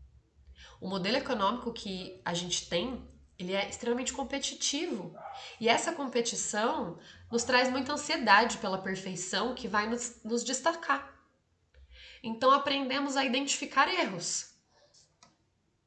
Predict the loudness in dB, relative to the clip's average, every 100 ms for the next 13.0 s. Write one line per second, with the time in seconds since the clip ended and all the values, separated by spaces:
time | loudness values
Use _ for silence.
0 | _ -8 2 2 6 6 6 4 4 10
1 | 10 10 4 -2 -4 -6 -8 -8 -8 -6
2 | -6 -4 -6 -6 -8 -10 -20 _ _ _
3 | _ _ 0 2 2 2 0 0 0 0
4 | 0 0 -2 0 -2 0 0 0 -2 2
5 | 2 4 -2 -2 -2 -2 0 2 4 6
6 | 4 0 -4 -2 0 0 -2 -4 0 2
7 | 2 0 -10 -12 -4 -4 -2 -6 -6 -6
8 | -2 0 0 0 0 0 -2 -4 -2 -2
9 | -4 -4 -4 -2 -2 -2 -2 -2 -2 -2
10 | -2 -8 -8 -8 -8 -14 -18 -20 -20 -20
11 | _ _ _ -20 -20 -18 -16 -16 -4 2
12 | 4 6 4 4 10 12 12 8 -4 -6